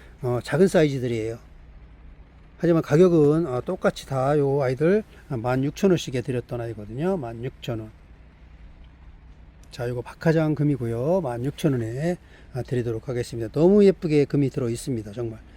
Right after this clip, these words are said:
자, 금 보세요. 자, 백-,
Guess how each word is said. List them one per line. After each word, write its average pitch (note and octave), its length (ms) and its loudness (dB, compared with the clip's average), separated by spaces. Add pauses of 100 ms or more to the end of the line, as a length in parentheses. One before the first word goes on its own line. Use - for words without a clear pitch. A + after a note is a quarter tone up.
(180)
자, - 160 -14
금 D3 240 -2
보세요. D#3+ 340 2 (4000)
자, A2+ 300 -14
백-, B2+ 120 -8